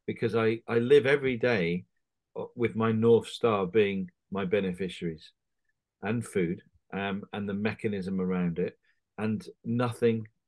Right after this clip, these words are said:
doesn't matter how big a corporation, <laughs> how big the partner or stakeholder is, nothing will stop me doing what I am going to do.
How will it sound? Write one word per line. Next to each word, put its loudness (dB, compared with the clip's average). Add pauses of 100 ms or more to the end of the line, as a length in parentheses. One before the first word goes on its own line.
(160)
doesn't 0
matter 0
how -2
big 4
a -2
corporation, 4 (140)
<laughs> -14
how 4
big 4
the -2
partner 2
or 2
stakeholder 0
is, -8 (240)
nothing 0
will -2
stop -2
me -4
doing -2
what 0
I -2
am -6
going -2
to -20
do. 0